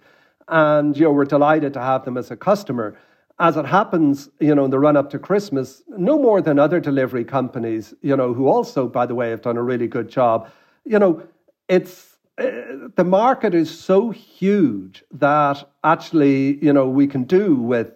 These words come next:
with <laughs> others delivering as well, um, because we're all trading at a pretty, pretty flat out, um, at the moment.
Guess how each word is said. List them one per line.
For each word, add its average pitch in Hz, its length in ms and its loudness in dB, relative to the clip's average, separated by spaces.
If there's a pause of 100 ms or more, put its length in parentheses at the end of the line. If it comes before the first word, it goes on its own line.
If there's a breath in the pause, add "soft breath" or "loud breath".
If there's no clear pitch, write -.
(120)
with 131 320 -2 (120)
<laughs> - 120 -20
others - 480 0
delivering 131 540 -2
as 107 140 -8
well, 131 440 0 (340 loud breath)
um, 135 760 0
because 139 440 -2
we're 135 160 2
all 180 220 4
trading 120 760 -2
at 120 300 -4
a 127 120 -6
pretty, 165 680 0 (300 soft breath)
pretty 156 280 2
flat 135 420 0
out, 127 400 0 (260)
um, 117 460 -4 (100)
at 120 180 -6
the 123 60 -6
moment. 123 560 0